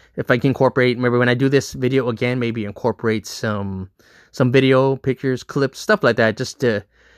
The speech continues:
so I, so I can try to kind of, you know,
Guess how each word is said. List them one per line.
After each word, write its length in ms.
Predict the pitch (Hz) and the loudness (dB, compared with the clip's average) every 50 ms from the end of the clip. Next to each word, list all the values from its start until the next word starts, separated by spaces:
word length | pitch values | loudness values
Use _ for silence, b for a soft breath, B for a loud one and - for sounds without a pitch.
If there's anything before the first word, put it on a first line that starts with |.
| b b b | b b b
so 180 | - - 165 165 | -6 0 2 2
I, 60 | 160 | 2
so 120 | - - | 2 0
I 40 | 180 | 0
can 100 | 180 175 | 0 0
try 140 | - 170 160 | 0 2 2
to 100 | 147 131 | 2 0
kind 240 | - - 151 143 131 | 0 -2 -2 0 0
of, 200 | 120 113 104 - - _ _ _ _ _ _ _ _ _ _ _ | -2 -2 -4 -8 -18 _ _ _ _ _ _ _ _ _ _ _
you 100 | - 127 | -6 -4
know, 300 | 117 110 107 107 107 - | -2 -2 -4 -6 -8 -14